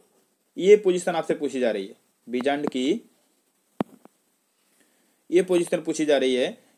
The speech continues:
कि अगर इस तरह का बीजांड होगा, अगर इस तरह का बीजांड होगा तो आप इस तरह के बीजांड को क्या कहेंगे? ठीक है,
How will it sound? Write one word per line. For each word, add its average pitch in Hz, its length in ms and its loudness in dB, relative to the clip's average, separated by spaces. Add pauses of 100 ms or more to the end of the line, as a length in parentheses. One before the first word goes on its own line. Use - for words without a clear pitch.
कि 160 260 0
अगर 196 340 4
इस 240 220 -6
तरह 170 220 4
का 185 120 4
बीजांड 156 420 0
होगा, 135 420 -2 (600)
अगर 131 320 -4
इस - 180 -12
तरह 131 200 2
का 123 500 -4 (180)
बीजांड 127 560 -6
होगा 113 600 -4 (1500)
तो 147 80 2
आप 170 200 -4 (140)
इस 226 220 -8
तरह 156 220 2
के 156 160 0
बीजांड 135 460 -4
को 131 340 -2 (380)
क्या 170 220 4
कहेंगे? 120 680 -2 (960)
ठीक 135 140 -2
है, 247 60 10